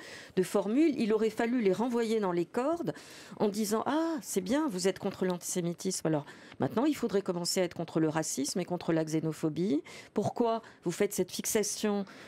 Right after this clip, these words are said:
euh, sur, euh, justement l'immigration ? Pourquoi, euh, c'est votre fonds de commerce, comme c'est le fonds de commerce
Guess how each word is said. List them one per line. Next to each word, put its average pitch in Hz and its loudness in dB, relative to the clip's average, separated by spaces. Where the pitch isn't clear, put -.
euh, 156 2
sur, 208 0
euh, 165 0
justement 170 -2
l'immigration ? 170 0
Pourquoi, 226 0
euh, 175 4
c'est 190 0
votre 180 2
fonds 247 0
de 233 -4
commerce, 214 0
comme 165 0
c'est - 2
le 175 6
fonds 190 -2
de 185 -4
commerce 185 2